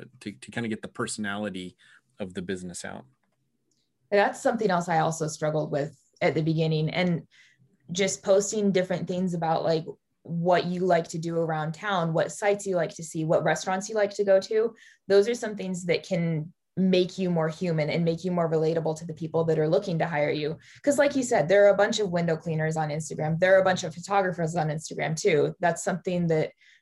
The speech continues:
Speaker 2: we hear in the community a lot.
Speaker 1: Mm-hmm.
Speaker 2: Like, people feel like it's oversaturated and it's so hard to stand out.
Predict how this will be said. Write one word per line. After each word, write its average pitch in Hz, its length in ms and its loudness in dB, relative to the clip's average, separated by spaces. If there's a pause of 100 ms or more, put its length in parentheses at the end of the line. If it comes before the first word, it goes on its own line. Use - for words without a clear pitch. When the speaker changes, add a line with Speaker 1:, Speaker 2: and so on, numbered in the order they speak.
(100)
Speaker 2:
we 190 120 4
hear 185 240 2
in 180 80 0
the 160 80 -2
community 170 480 -2
a 156 60 2
lot. 151 340 0
Speaker 1:
Mm-hmm. - 80 -8
Speaker 2:
Like, - 160 -8
people 170 260 -4
feel 170 200 0
like 156 200 2 (360)
it's - 540 -6
oversaturated 175 720 2
and 160 120 0
it's 156 340 -8
so 180 200 2
hard 165 200 0
to 160 60 -4
stand 156 340 -6
out. 170 360 0